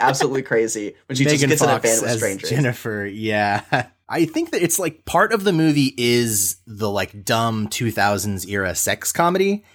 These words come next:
Speaker 2: and then the other half of the movie is this, like, pitch black gay horror comedy. And so you, like, the movie, the filmmakers just smash those two ideas together, and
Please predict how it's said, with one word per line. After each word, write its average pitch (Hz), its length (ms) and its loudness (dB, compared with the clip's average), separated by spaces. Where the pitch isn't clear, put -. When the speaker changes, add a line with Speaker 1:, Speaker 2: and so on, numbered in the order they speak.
Speaker 2:
and 139 160 4
then 143 80 4
the 139 200 2
other 165 200 2
half 139 200 2
of 127 60 -4
the 127 60 0
movie 110 320 2
is 95 160 -2
this, - 400 -2
like, 101 180 -6
pitch 131 340 0
black 98 560 2
gay 98 460 0
horror 104 720 -8
comedy. 156 580 2
And 107 120 -6
so - 160 -2
you, 110 280 -4
like, 95 240 -2
the 127 80 2
movie, 151 440 2
the 104 140 -10
filmmakers 113 640 2
just - 260 -6
smash 143 460 2
those 123 220 -2
two 139 120 2
ideas 107 300 0
together, 92 480 -2
and 95 420 -2